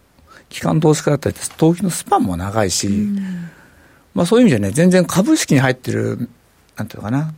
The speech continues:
Speaker 1: 取引の手法とは違う方々なんでね。だからそういう意味では、こんだけ債券が動いてきたっていうのはちょっとびっくりですよね。
Speaker 2: うん。
Speaker 1: うん。
Speaker 2: 確かにそうですね。えーと、ブレイクイーブンインフレ率と、
Speaker 1: そうですね。
Speaker 2: というところありますけど。
Speaker 1: これが、あの、期待インフレ率なんですけど、
Speaker 2: はい。
Speaker 1: これがもう、え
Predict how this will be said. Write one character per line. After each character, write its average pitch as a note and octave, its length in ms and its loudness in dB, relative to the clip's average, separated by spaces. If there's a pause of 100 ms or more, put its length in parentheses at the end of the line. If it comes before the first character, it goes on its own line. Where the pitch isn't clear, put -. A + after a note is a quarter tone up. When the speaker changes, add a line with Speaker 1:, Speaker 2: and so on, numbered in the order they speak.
Speaker 1:
取 F3+ 180 4
引 - 100 -6
の A2+ 80 -2
手 - 120 -2
法 E3+ 180 0
と G#3 120 -4
は - 60 -4
違 - 160 0
う D#3+ 140 2
方 F3+ 220 -4
々 - 260 -4
な F2 60 -10
ん E2+ 60 -12
で F2 100 -8
ね。 F#2+ 300 -6 (320)
だ - 100 -4
か A#2 140 -4
ら C3 40 -14
そ - 180 2
う - 20 8
い - 40 8
う - 20 6
意 - 20 4
味 B2+ 80 4
で G2+ 60 4
は、 - 100 -4 (100)
こ C3 140 2
ん D3 80 6
だ C#3+ 80 2
け C3 80 -2
債 C#3 180 0
券 G2 140 -2
が F#2 60 -2
動 G#2 120 2
い - 40 -6
て - 100 -14
き - 20 -20
た - 120 -6
っ - 20 -10
て - 100 -20
い D3+ 40 -4
う - 20 -2
の - 20 -14
は - 40 -4
ち D3 40 0
ょ - 20 -2
っ - 20 -2
と - 100 -4
び A2 100 -2
っ - 60 -8
く - 160 -4
り A#2+ 100 -2
で - 80 -12
す - 120 -8
よ - 140 -18
ね。 G2 200 -6
Speaker 2:
う - 20 -2
ん。 D#3 40 -2
Speaker 1:
う D#3 40 -2
ん。 A#2 500 -8
Speaker 2:
確 D#3 200 -10
か - 180 -12
に - 60 -18
そ - 180 -14
う D#3+ 60 -8
で D#3 100 -6
す - 140 -12
ね。 F3 520 0 (520)
え D#3 180 0
ー D3+ 140 -8
と、 F#3+ 240 0 (480)
ブ G#3+ 80 0
レ D#4 100 4
イ E4+ 60 0
ク D#4 180 0
イ C#4+ 120 2
ー B3+ 40 0
ブ B3 200 6
ン - 40 2
イ A3+ 160 4
ン A3+ 80 8
フ A3 140 -2
レ G#3+ 120 4
率 - 300 -6
と、 - 60 -6
Speaker 1:
そ C#4 100 6
う G3 40 4
で A#2+ 80 2
す - 120 -2
ね。 B2+ 60 4
Speaker 2:
と B2 60 4
い B2 40 2
う A#2+ 80 -2
と A#2 120 -6
こ C#3+ 100 -4
ろ D3+ 160 0
あ D3+ 60 0
り - 20 -4
ま - 0 -
す - 0 -
け - 60 -4
ど。 C#3 40 0
Speaker 1:
こ C3+ 60 2
れ - 20 4
が、 C3 60 2
あ B2+ 40 4
の、 C#3+ 120 2
期 - 100 -4
待 E3 140 2
イ - 20 2
ン - 20 2
フ F#3 60 6
レ F3 60 6
率 - 160 -2
な F#2+ 60 -2
ん F#2+ 40 -4
で F2+ 80 -6
す - 80 -10
け G2 80 -6
ど、 F#2+ 100 -6
Speaker 2:
は - 200 -4
い。 A#2 40 2
Speaker 1:
こ B2+ 40 2
れ C3+ 80 2
が C3 120 2
も G#2+ 400 0
う、 - 60 -12
え - 220 -8